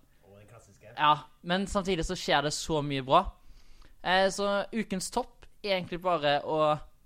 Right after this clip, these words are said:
Speaker 2: fortelle om noe bra som har skjedd siden sist.
Speaker 1: Oi.
Speaker 2: Eh, nå er det jo første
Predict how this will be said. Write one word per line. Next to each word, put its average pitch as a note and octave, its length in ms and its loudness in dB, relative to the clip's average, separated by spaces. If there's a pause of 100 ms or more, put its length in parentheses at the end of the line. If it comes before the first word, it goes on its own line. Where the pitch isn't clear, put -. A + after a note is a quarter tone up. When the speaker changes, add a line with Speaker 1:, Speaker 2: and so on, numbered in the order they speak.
(340)
Speaker 2:
fortelle C3+ 520 2
om C#3 360 -2
noe C#3+ 160 -4
bra C3 360 -2 (720)
som C#3 240 -4
har C#3 180 0
skjedd B2+ 300 -10 (100)
siden C3 220 -12
sist. - 300 -8 (220)
Speaker 1:
Oi. - 100 -18 (420)
Speaker 2:
Eh, D3+ 1000 0 (240)
nå D#3+ 160 -2
er E3 60 2
det D3 80 2
jo C3+ 60 0
første - 680 -8